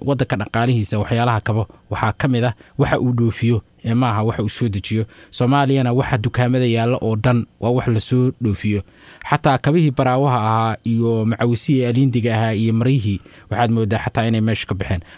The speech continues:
Waa maxay waxyaalaha aad is leedahay dadku shaqooyin way ku abuuri karaan, een, oo way ka ganacsan karaan,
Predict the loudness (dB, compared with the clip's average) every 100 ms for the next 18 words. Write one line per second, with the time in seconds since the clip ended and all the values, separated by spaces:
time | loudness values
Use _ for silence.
0 | -2 2 2 2 2 2 2 2 0 0
1 | 0 2 2 0 -2 -2 -4 0 4 4
2 | 4 4 2 0 0 2 2 0 0 0
3 | -2 -4 -16 _ _ _ _ -4 0 2
4 | 2 0 0 -2 0 0 2 2 0 0
5 | -2 -2 -4 0 0 0 -2